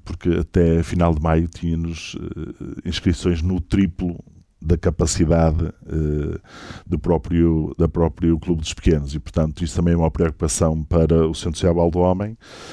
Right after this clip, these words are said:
Eh, estamos, eh, nesta relação com os pais, já fizemos a primeira abordagem, estamos agora numa segunda abordagem para perceber realmente as necessidades das famílias, a nível de horários, de dias, para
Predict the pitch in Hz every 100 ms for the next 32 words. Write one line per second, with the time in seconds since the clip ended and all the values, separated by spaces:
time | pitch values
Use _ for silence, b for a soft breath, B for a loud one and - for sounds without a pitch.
0 | B - 87 85 85 80 78 82 73 -
1 | _ _ _ _ _ - 107 95 87 95
2 | 90 98 90 95 92 87 92 85 87 -
3 | 104 107 123 - 95 87 - 92 85 78
4 | 85 85 85 82 87 98 98 95 90 90
5 | 87 90 87 - 85 85 80 80 87 87
6 | 82 82 - - 92 82 85 101 87 90
7 | 85 - - - 87 80 82 - 92 92
8 | 85 76 82 - 82 82 85 101 101 -
9 | - - - 80 80 82 85 98 90 90
10 | 90 82 - 73 92 90 90 90 - B
11 | B B B - 92 90 101 101